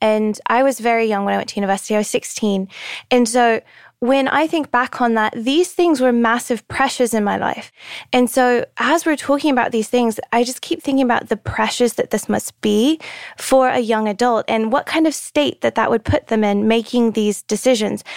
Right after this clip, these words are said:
Again, we want to put a financial lens on it, but that goes for any big decision. If you're fifteen years old, fourteen years old, and you're under all of these pressures, like, Lauren, what you just shared with me is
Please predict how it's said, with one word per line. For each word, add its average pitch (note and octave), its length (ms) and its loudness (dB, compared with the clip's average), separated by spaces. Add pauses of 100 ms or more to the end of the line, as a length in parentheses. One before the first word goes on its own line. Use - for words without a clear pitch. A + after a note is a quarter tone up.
(140)
Again, D4 360 2
we D4 180 2
want C#4+ 200 2
to A#3 40 2
put A#3+ 180 0
a A3+ 60 2
financial G#3+ 460 -2
lens C#4+ 280 4
on A#3 120 2
it, G#3 160 -2
but A3 160 0 (320)
that G4+ 120 2
goes G4+ 200 2
for G3+ 260 -2
any D4+ 300 4
big B3 240 -2
decision. G3+ 560 -4 (320)
If C#4 160 4
you're E4 240 2
fifteen C#4+ 500 -2
years B3 180 2
old, A3 280 0
fourteen B3 420 0
years A3+ 160 2
old, A3 280 2
and A#3 140 0
you're B3 140 2
under A#3+ 240 2
all C#4 400 2
of C4+ 100 0
these A#3 200 0
pressures, - 500 -2
like, A3+ 220 0 (580)
Lauren, D4+ 320 4
what C4 120 -2
you C4+ 160 0
just - 360 -4
shared B3+ 320 2
with B3+ 160 0
me A3+ 120 2
is G#3+ 200 -2